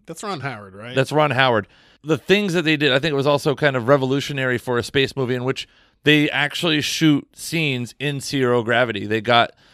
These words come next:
Speaker 2: a K C one thirty-five that they used, nasa uses for training.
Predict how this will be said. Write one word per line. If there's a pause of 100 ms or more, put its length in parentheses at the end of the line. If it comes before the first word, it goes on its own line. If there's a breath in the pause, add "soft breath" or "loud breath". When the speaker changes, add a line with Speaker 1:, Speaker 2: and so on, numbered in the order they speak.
(140 soft breath)
Speaker 2:
a
K
C
one
thirty-five
that
they
used,
nasa
uses
for
training.